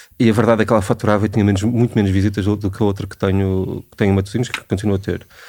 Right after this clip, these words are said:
E em Matosinhos eu não tenho muito stock. Aliás, tenho o, o que tinha aqui, um bocado menos, se calhar. São vendas muito técnicas, a maior parte das coisas são, são compradas por encomenda, pá, porque tem medidas específicas e é um mercado, são mercado das bicicletas, nós temos, e nós trabalhamos com material clássico,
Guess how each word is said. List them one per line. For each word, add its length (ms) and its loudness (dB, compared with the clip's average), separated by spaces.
E 80 2
em 40 6
Matosinhos 400 2
eu 60 2
não 100 2
tenho 380 0
muito 320 2
stock. 440 -4
Aliás, 340 -2
tenho 320 2
o, 360 2
o 120 -2
que 80 -10
tinha 200 4
aqui, 220 2
um 60 2
bocado 220 2
menos, 200 0
se 60 -14
calhar. 320 0
São 160 2
vendas 200 4
muito 200 0
técnicas, 420 0
a 60 2
maior 80 2
parte 220 -2
das 100 -6
coisas 200 0
são, 220 -2
são 140 -4
compradas 340 0
por 100 -4
encomenda, 440 -2
pá, 160 -12
porque 160 -20
tem 100 0
medidas 360 2
específicas 720 -6
e 40 -6
é 40 0
um 100 -2
mercado, 360 -4
são 140 -6
mercado 180 0
das 120 0
bicicletas, 500 -4
nós 100 -8
temos, 420 -6
e 60 -6
nós 140 -2
trabalhamos 180 0
com 80 -2
material 300 0
clássico, 440 -2